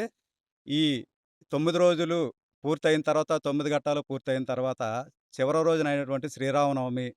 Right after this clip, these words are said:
రోజున సీతా కళ్యాణం, ఏదైతే లోక కళ్యాణార్థం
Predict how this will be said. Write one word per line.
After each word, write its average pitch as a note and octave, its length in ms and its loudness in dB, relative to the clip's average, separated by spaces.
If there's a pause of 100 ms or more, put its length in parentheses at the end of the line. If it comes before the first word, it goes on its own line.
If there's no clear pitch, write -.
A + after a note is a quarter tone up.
(260)
రోజున C3 480 -2 (460)
సీతా D3+ 400 4
కళ్యాణం, D3 560 2
ఏదైతే D#3 420 2
లోక C#3+ 280 2
కళ్యాణార్థం C#3+ 840 0